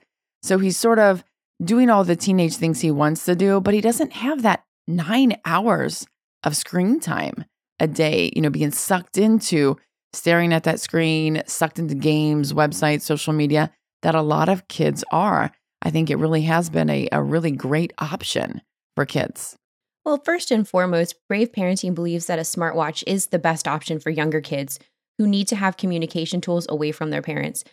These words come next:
Speaker 2: But even more than that, getting a kid-safe phone like Pinwheel or Gab,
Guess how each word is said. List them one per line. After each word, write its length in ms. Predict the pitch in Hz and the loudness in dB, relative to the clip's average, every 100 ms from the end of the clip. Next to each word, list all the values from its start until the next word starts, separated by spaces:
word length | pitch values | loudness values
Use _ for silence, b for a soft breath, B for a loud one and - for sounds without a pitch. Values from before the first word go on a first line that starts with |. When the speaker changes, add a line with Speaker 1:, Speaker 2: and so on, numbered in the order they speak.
| b _ - | b _ -4
Speaker 2:
But 100 | 240 | 0
even 320 | 262 269 240 | 4 4 4
more 300 | 196 185 240 | 4 4 4
than 160 | 214 | 4
that, 320 | 180 156 160 - _ _ - | 2 0 -2 -8 _ _ -2
getting 260 | 208 269 240 | 2 4 2
a 80 | |
kid-safe 760 | 190 - 190 226 196 - 190 214 | -2 -4 0 0 2 0 -2 -2
phone 280 | - 233 226 | 2 4 4
like 200 | 170 - | 2 -2
Pinwheel 420 | - 196 196 196 | -2 0 2 2
or 140 | 170 | 0
Gab, 420 | 165 165 160 233 | 2 2 2 0